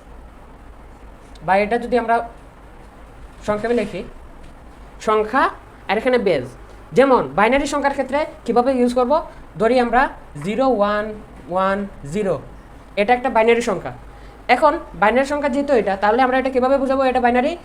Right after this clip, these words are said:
এই ব্র্যাকেট দিয়ে, ফার্স্ট ব্র্যাকেট দিয়ে আমরা নিচে দুই দেব, মানে বেস দেব, তাহলে এটাকে বোঝাবে এটা হচ্ছে একটা বাইনারি সংখ্যা।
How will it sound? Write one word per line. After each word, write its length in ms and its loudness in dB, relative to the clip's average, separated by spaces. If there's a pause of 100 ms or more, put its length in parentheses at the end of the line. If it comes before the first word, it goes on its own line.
(340)
এই 60 0 (100)
ব্র্যাকেট 320 2 (100)
দিয়ে, 140 0 (180)
ফার্স্ট 340 2
ব্র্যাকেট 340 -2
দিয়ে 140 0 (360)
আমরা 220 -2
নিচে 240 -2 (1040)
দুই 180 4
দেব, 120 2 (200)
মানে 140 4 (120)
বেস 140 8 (120)
দেব, 100 0 (360)
তাহলে 280 6
এটাকে 280 0
বোঝাবে 280 4 (880)
এটা 160 4
হচ্ছে 240 -2
একটা 160 2 (1080)
বাইনারি 340 4
সংখ্যা। 240 -4